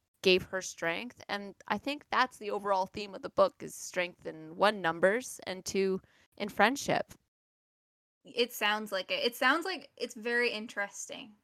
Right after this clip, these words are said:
Speaker 2: to me, uh,
Speaker 1: It's
Speaker 2: especially talking about, like, the race stuff as well. Like, there, it seems like it's very, very deep.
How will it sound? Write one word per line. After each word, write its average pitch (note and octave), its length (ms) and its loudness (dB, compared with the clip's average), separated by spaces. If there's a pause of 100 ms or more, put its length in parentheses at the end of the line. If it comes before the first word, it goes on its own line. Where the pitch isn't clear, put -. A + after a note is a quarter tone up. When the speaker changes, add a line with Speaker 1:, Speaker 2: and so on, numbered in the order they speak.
(140)
Speaker 2:
to G#3+ 120 -12
me, G3+ 320 -14 (580)
uh, G#3 180 2 (200)
Speaker 1:
It's B3+ 180 8
Speaker 2:
especially C4+ 400 0 (1000)
talking A3+ 360 -2
about, G#3+ 260 -2
like, G#3+ 180 -6
the G3+ 140 -4
race G3 600 -6
stuff A#3 560 -4
as G3+ 220 -6
well. F#3+ 260 -2
Like, A#3+ 120 -2
there, C4 100 2
it C4 80 -2
seems C#4 200 -2
like G4 100 -2
it's F4 120 -6
very, G#3 340 -2
very F#3+ 240 -4
deep. - 360 -14